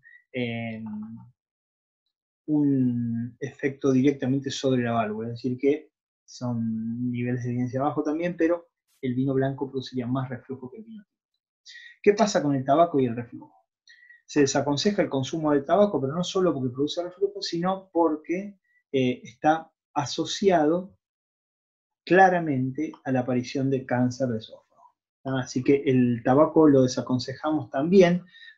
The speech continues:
porque disminuye, decíamos, la secreción de saliva y fundamentalmente la cantidad de bicarbonato dentro de la saliva, que era uno de los efectos que teníamos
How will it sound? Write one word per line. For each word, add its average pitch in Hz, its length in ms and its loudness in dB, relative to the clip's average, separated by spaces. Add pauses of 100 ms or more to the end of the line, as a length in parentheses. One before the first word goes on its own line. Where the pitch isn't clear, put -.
porque 160 720 4 (100)
disminuye, 127 680 2
decíamos, 135 460 0
la 120 120 -4
secreción 123 480 -4
de 139 80 0
saliva 202 560 8
y 139 100 -2
fundamentalmente 139 840 0
la 123 120 -2
cantidad 127 380 0
de 135 60 6
bicarbonato 127 600 -2
dentro 120 220 -6
de 127 40 2
la 123 100 -2
saliva, 160 360 6
que 143 80 0
era 139 160 6
uno 156 500 6 (500)
de 139 300 6
los 135 280 2
efectos 135 540 -4
que 123 100 -4
teníamos 135 640 0